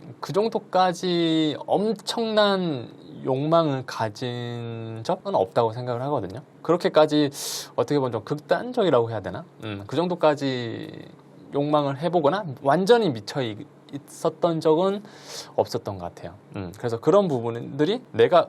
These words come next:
의지로서 그런 강력한 욕망을 가지는 게 아니라, 사실은 그 사람 안에 가지고 있던 여러 가지 경험이란 생각들, 음,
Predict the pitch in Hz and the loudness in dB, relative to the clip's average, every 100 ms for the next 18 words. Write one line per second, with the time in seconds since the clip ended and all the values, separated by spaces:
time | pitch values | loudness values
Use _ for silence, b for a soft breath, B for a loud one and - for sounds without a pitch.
0 | - 156 214 - 254 220 202 196 185 165 | 4 4 4 0 4 4 4 4 4 4
1 | 151 147 - 123 151 156 - 160 147 135 | 2 0 -2 -2 -2 -2 -2 -2 -2 -2
2 | 117 120 135 147 131 - 110 131 147 104 | -4 -4 0 0 0 -2 -4 -4 -2 -2
3 | 90 113 143 104 - 143 156 190 - - | -2 -4 -6 -6 -8 -4 -2 -4 -6 -14
4 | B B B 143 139 185 180 175 165 156 | B B B -2 2 4 4 4 2 0
5 | - 120 117 139 151 107 104 - 160 196 | 0 -2 -2 0 2 0 -4 -2 0 0
6 | 185 107 117 117 107 110 101 98 - 107 | -2 0 2 0 -2 -4 -6 -6 -8 -6
7 | 110 107 101 101 104 139 131 117 - 95 | -6 -4 -4 -4 -4 -2 -2 0 -2 -6
8 | - - - 107 | -8 -20 -14 -12